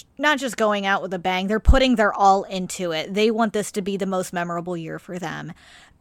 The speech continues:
And being honest, they've done that so far, and I think they're going to continue to do it. I honestly think the next singles they will be released will be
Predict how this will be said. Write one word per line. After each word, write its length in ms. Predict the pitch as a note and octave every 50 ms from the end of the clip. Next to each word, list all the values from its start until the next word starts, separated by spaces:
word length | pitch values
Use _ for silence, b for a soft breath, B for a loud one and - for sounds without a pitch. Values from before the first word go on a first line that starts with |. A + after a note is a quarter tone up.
| _
And 460 | - A#3+ A#3 A3+ A#3 A3+ A3+ G#3+ G#3+
being 240 | F3+ B3+ C4 B3+ A#3
honest, 320 | A3 A3+ A3+ G#3+ - - _
they've 240 | G#3 G3+ G3+ F3+
done 220 | E3+ F3+ E3+ F3 F3
that 260 | E3 E3+ E3+ - -
so 220 | - - F3+ F3+
far, 360 | F3+ - F3 F3 F3+ F#3 G3 -
and 200 | F3+ G3+ G3 F#3+
I 80 | F#3
think 240 | F3+ - G3 F#3 E3
they're 120 | G3+ G3
going 280 | G3 G3 F#3+ F#3 F#3 F#3
to 120 | - G3
continue 540 | F3+ - - F#3 F3 - - - F3 E3+ E3+
to 100 | E3 E3+
do 220 | C3+ - D#3+ D3 D3
it. 300 | D3 D3 D3 D3 - b b b b b b b b b b b _ _
I 440 | A3 G#3+ G#3+ G#3 G#3 G#3 G3+ G3+ G#3 -
honestly 480 | - G#3+ G#3 G#3 G3 - - G#3+ G3+ F#3+
think 400 | - G3+ F#3+ F#3 F#3 F#3+ F#3+ -
the 100 | G#3 G3
next 280 | F#3+ F#3 - - -
singles 320 | - F#3+ F#3 F#3 F#3+ F#3 -
they 180 | F#3+ F#3 F#3
will 160 | E3 E3+ F3+
be 140 | E3+ F#3 F#3+
released 520 | F#3+ G3 F#3+ F3 F3+ E3+ E3+ F#3 F#3+ - - _ _ _ _ _ _ _ _
will 380 | A#3 G#3+ G#3 G3+ G#3+ G#3+ A3+
be 420 | F#3 A3 G#3 G3 F#3+ G3 F#3+ F#3